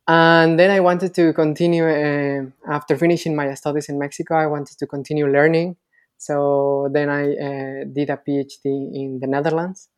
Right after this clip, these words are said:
where I live right now, and, um, in molecular microbiology. So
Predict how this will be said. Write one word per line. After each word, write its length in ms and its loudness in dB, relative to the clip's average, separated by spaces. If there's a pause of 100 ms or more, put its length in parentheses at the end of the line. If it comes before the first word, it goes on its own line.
(520)
where 180 0
I 160 2
live 260 0
right 220 -4
now, 320 -6 (960)
and, 260 0
um, 800 -2 (140)
in 160 2
molecular 400 4
microbiology. 920 -2
So 640 -2